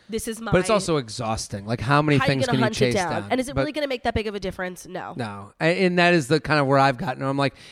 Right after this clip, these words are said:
Speaker 2: if I see it, I'm like, "Hey, this is something," but I don't even, like, what am I gonna do? You
Speaker 1: No.
Speaker 2: know? Uh, I'm super pumped to have you there. The, this is, uh, uh, at Girl with No Job on
Speaker 1: That's right.
Speaker 2: everything.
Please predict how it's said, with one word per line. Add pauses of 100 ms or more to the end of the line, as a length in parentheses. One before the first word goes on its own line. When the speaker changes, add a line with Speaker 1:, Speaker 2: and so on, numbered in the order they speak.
Speaker 2:
if
I
see
it,
I'm
like,
"Hey, (100)
this
is
something,"
but
I
don't
even,
like, (300)
what
am
I
gonna
do?
You
Speaker 1:
No.
Speaker 2:
know? (360)
Uh,
I'm
super
pumped
to
have
you
there.
The,
this
is,
uh,
uh,
at (300)
Girl
with
No
Job (180)
on
Speaker 1:
That's
right.
Speaker 2:
everything.